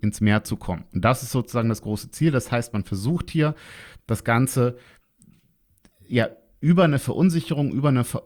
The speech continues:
äh, Überforderung, die man mit der Sicht auf die aktuelle Welt, auf die aktuellen Krisen hat, diese Krise, die wir jetzt haben, mit dem Wal zu nutzen, weil diese Krise kann man lösen.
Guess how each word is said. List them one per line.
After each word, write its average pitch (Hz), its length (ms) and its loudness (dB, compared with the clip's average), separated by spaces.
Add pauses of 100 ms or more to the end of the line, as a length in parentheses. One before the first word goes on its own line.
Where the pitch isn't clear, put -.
äh, 104 200 2
Überforderung, 139 840 2
die 113 100 -2
man 135 340 4 (100)
mit 104 200 0
der 98 180 -2
Sicht 113 320 -2
auf 101 140 -2
die - 300 -6
aktuelle 98 520 -2
Welt, 139 280 4
auf - 80 -2
die 82 140 -2
aktuellen 92 340 0
Krisen 151 340 2
hat, 127 180 0 (440)
diese 143 300 2
Krise, 190 640 0 (600)
die 131 140 -4
wir 120 80 2
jetzt 113 240 0
haben, 143 260 4
mit 123 160 0
dem 101 160 0
Wal 123 300 2
zu - 120 -4
nutzen, 131 420 2
weil 110 140 4
diese 156 240 0
Krise 135 360 -2
kann - 180 0
man 117 140 6
lösen. 92 320 -4